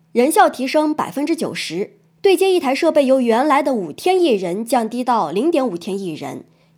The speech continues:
第二，支持批量集成。第三，跨端支持A P P集成。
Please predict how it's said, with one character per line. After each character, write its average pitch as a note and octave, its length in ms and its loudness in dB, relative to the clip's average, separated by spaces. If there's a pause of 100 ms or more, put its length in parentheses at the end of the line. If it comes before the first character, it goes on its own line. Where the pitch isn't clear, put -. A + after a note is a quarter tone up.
第 C4+ 100 4
二， C4+ 340 0
支 B3 160 -4
持 G3+ 240 -4
批 C4 200 -4
量 F4+ 160 2
集 F3 180 -6
成。 D3+ 300 -14 (380)
第 B3+ 140 -2
三， D4 300 0 (260)
跨 E4+ 260 2
端 E4+ 240 0
支 B3 180 -2
持 F#3 360 -6
A B3 120 -2
P C4 160 -6
P B3+ 160 -6
集 E3+ 200 -8
成。 D3 320 -12